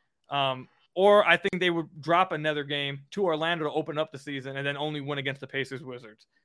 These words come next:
I could see that. But another thing that to, to think about here, too, is that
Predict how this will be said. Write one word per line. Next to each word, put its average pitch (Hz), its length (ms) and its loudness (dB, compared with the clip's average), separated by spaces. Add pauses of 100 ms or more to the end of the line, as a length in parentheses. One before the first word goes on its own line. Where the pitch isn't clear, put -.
(120)
I 147 100 0
could 151 140 -4
see 165 120 -4
that. 160 260 4 (280)
But 185 160 2
another 220 280 2
thing 220 220 -4
that 190 120 -4 (300)
to, 170 300 -6
to 165 220 -8
think 190 220 -6
about 160 260 -2
here, 156 180 -2
too, 170 280 -4
is 135 120 -4
that 143 240 -2